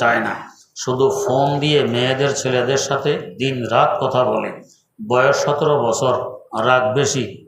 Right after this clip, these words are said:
মারধর করে, চিল্লাচিল্লি করে, অথচ পরীক্ষার সামনে। আল্লাহ কখন হেদায়েত করবেন জানি না, আমি কি করব,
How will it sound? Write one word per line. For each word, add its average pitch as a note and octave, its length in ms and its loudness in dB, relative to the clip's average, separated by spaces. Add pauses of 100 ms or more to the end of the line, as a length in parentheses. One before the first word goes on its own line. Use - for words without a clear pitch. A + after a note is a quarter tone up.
(300)
মারধর B2+ 500 2 (140)
করে, B2 200 2 (460)
চিল্লাচিল্লি B2+ 680 0
করে, A#2+ 200 0 (480)
অথচ C3 280 0 (260)
পরীক্ষার B2+ 460 -2
সামনে। C3 300 -2 (600)
আল্লাহ A#2+ 320 2 (540)
কখন B2+ 260 2 (140)
হেদায়েত C3+ 440 2
করবেন B2 340 0 (480)
জানি B2 300 2
না, A#2+ 60 2 (140)
আমি C3+ 140 0 (100)
কি B2+ 100 -2 (100)
করব, C3+ 200 2